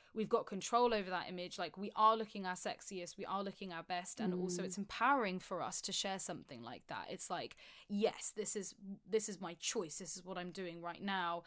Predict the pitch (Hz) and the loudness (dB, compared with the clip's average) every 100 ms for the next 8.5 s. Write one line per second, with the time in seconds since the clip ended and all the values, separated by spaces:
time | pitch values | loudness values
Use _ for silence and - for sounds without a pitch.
0 | - - - 190 190 202 202 196 190 180 | -12 -14 -8 -2 2 4 4 4 2 -2
1 | 170 175 175 190 175 160 - 202 190 208 | -4 -6 -6 -4 -4 -6 -6 -6 -2 -2
2 | 220 214 208 190 202 214 233 226 170 151 | -2 -2 0 2 4 6 6 6 2 -2
3 | 180 180 185 196 - - 226 - 208 190 | -4 -2 -2 0 -2 0 0 0 -4 -8
4 | 185 175 - - - 233 - - 233 208 | -6 -6 -6 -4 -2 0 -2 -4 -2 0
5 | 196 185 - - - - - - 247 240 | 0 -2 -6 -20 -20 -20 -20 -2 4 6
6 | 220 226 233 - 277 208 - - 220 - | 6 4 4 2 4 2 2 -8 0 4
7 | 247 - 233 220 226 214 202 202 - 220 | 4 4 4 4 2 0 -2 0 0 2
8 | - 165 143 196 | 0 0 -4 -6